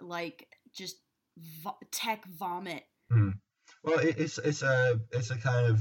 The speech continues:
Speaker 2: incredibly defensive rant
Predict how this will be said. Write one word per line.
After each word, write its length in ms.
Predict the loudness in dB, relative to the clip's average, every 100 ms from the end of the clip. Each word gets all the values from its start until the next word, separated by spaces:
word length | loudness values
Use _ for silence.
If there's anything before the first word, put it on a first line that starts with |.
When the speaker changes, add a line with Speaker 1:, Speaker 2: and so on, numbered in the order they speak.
| 2
Speaker 2:
incredibly 960 | 4 4 4 2 4 6 6 6 4 0 -2
defensive 800 | -6 0 2 2 0 -6 -6 -4
rant 440 | -4 -6 -10 -16